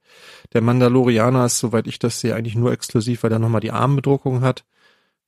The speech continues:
Der Grogu ist Grogu und, ähm, ja gut, dann haben wir Quill und wie heißt der blaue hier nochmal? Mithril, glaub ich. Ja, für die beiden würde ich mir jetzt das Set nicht kaufen.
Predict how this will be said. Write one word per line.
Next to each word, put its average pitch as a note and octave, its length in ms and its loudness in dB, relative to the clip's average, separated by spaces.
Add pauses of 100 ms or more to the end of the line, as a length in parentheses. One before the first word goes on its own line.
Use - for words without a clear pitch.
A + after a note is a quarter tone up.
(140)
Der A#2+ 600 -4
Grogu A#2+ 400 2
ist A2+ 140 -2
Grogu C#3+ 520 2
und, A2+ 580 -2
ähm, A2+ 420 0
ja A2+ 120 0
gut, A2+ 200 -4
dann A2+ 100 0
haben A2+ 120 -2
wir A2+ 80 -6
Quill B2 500 2
und A2 720 -6
wie A#2 100 -6
heißt - 360 -6
der A2+ 120 -2
blaue A#2+ 280 0
hier B2 80 0
nochmal? A#2 200 -2
Mithril, C#3 480 0
glaub C3 300 2
ich. C3+ 180 0 (1400)
Ja, A2 420 -2 (1000)
für B2+ 160 0
die C3 180 0
beiden A#2+ 420 2
würde A#2+ 200 2
ich - 100 -4
mir A#2+ 80 2
jetzt A2+ 300 0
das - 140 -4
Set - 180 -4
nicht C3+ 220 0
kaufen. B2 440 0